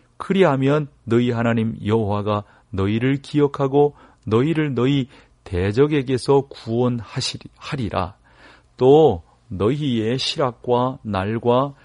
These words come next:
너희 정한 절기와 월삭에는 번제물의 위에와 화목제물의 위에 나팔을 불라. 그로 말미암아 너희 하나님이 너희를 기억하리라. 나는 너희 하나님 여호와니라.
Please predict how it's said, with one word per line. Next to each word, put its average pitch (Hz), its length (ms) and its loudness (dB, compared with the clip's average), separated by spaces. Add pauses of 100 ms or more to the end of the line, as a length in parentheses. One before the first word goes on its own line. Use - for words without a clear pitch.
(220)
너희 113 340 -2
정한 113 420 -4
절기와 113 460 -2
월삭에는 113 720 -2
번제물의 110 760 -2 (360)
위에와 104 640 -2 (300)
화목제물의 120 920 -4
위에 101 260 -2
나팔을 113 560 -2
불라. 90 460 -10 (560)
그로 120 240 0
말미암아 120 480 2
너희 113 240 0
하나님이 110 440 -2
너희를 104 380 0
기억하리라. 90 800 -6 (500)
나는 139 460 0
너희 131 480 2 (200)
하나님 135 580 -2 (220)
여호와니라. 92 920 -4